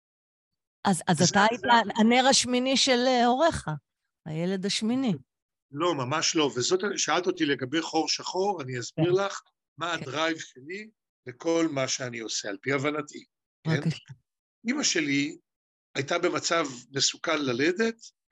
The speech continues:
Speaker 2: והיא לא רצתה אותי. והיא רצתה להפיל אותי. הייתי מיותר כבר.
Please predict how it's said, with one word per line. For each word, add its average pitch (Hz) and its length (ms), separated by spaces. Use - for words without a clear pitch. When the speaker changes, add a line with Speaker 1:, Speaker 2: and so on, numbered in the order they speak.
Speaker 2:
והיא 196 140
לא 262 180
רצתה - 300
אותי. 180 260
והיא 147 200
רצתה 196 300
להפיל 220 440
אותי. - 220
הייתי 170 200
מיותר 175 680
כבר. 110 260